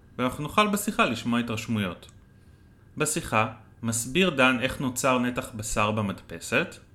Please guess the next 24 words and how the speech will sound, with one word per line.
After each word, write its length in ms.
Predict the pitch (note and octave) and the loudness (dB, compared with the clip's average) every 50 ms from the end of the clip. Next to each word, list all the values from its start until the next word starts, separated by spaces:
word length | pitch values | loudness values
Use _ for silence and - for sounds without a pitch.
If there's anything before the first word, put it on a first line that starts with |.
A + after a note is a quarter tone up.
| - - - - - - - | -20 -20 -20 -20 -18 -10 -4
על 140 | A#2+ A#2+ B2 | 2 4 6
העבודה 420 | B2+ B2 A#2+ B2 B2+ B2+ D#3+ F3+ | 6 6 6 4 2 6 8 8
המשותפת 640 | G3+ G3 F3+ - - B2 A#2+ - D3+ D3+ - - B2+ | 8 8 4 2 0 -4 -2 0 -2 -2 0 -4 -6
של 140 | - - A2+ | -4 -4 -4
ביולוגים 600 | A2+ G#2+ A2+ A2 A2 A2 A#2+ B2+ B2 - C3+ C3 A#2+ | -2 0 0 2 2 4 2 2 2 0 -2 -2 -2
וחוקרים 520 | G#2+ G#2+ A2 A2 G#2+ - - A#2+ B2 B2 A#2 | -2 -2 -4 -6 -6 -2 0 2 4 4 4
ומהנדסים 720 | G#2+ G#2+ G2+ G#2 G#2+ G#2 G2+ G2+ G2+ - - - C3+ C3 B2+ | 2 0 2 2 2 2 2 0 0 -2 -4 -2 0 2 2
מתעשיית 580 | A#2+ A2 - G#2+ G2+ F#2 - - G#2+ G#2 - - | 0 0 0 -2 -2 -2 -2 -2 -2 -2 -2 -4
התלת 360 | G#2 - G#2+ G2+ G2+ - - | -6 -2 0 0 0 0 -2
מימד, 460 | G2 F#2 F2+ F2 E2+ E2+ E2+ F#2+ A#2 D3 D3 - - - - - - - - - - - - | -4 -4 -4 -4 -6 -6 -6 -6 -8 -8 -10 -12 -16 -20 -20 -20 -20 -20 -20 -20 -20 -12 -6
וגם 260 | A#2 A#2 A2 D#3+ F#3 G3+ | -4 0 4 6 6 6
עונה 220 | G#3+ F#3+ F3+ F#3+ | 6 4 4 4
לנו 300 | G#3 G#3 F#3+ D#3 B2 A2 | 4 4 2 2 2 2
על 100 | G#2+ G#2 | 0 0
שאלת 460 | - - - A2+ A2 A#2+ C#3 - - | -2 -4 -4 -2 0 0 0 -2 -2
מאה 240 | D3 D3 D#3 D#3+ D#3+ | -2 0 0 0 0
גרם, 380 | D3 D3+ D3+ E3+ D#3+ C3+ G#2 F2+ - - - - - - - - | -2 0 0 2 2 2 0 -2 -6 -12 -20 -20 -20 -20 -14 -6
טעים 280 | - G#2+ G#2+ A#2 B2+ C#3 | -2 0 0 0 0 0
או 80 | C#3 | 0
לא 100 | C#3+ D3 D3+ | 0 -2 -2
טעים, 300 | - C#3 B2 G#2 F#2 F#2 F2+ - - - | 0 0 0 0 0 -2 -6 -14 -18 -16
שתהיה 360 | - - - - B2 C3 C3+ | -16 -14 -6 0 2 4 4
האזנה 340 | C3+ A#2+ B2 A#2+ A#2+ A2+ A2+ | 4 4 4 2 2 2 2
נעימה. 360 | A2+ A2 G#2 G2 F#2 F2 | 2 2 0 0 -2 -6